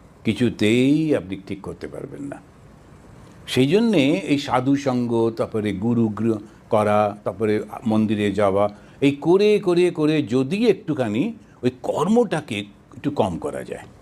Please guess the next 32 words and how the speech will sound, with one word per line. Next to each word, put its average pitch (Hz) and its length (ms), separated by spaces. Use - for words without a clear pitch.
কিন্তু 214 180
বাবা 175 280
মা 202 160
কোনো 196 240
সাহায্য 143 360
করতে 143 220
অতটা 123 320
বেশি 113 220
পারে 104 240
না, 147 220
গুরু 180 220
একটু 151 240
গাইড 113 300
করেন, 131 300
কিন্তু 143 220
সবই 160 300
নিজের 98 340
উপর 80 200
নির্ভর 78 360
করে। 65 220
তো 156 160
ওই 160 60
যে, 160 80
"মশাই, 143 340
উপায় 180 360
কী?" 175 260
ওই 127 60
জিজ্ঞেস 147 360
করছে, 147 300
উপায় 147 300
হচ্ছে 160 200
মুক্তি। 120 640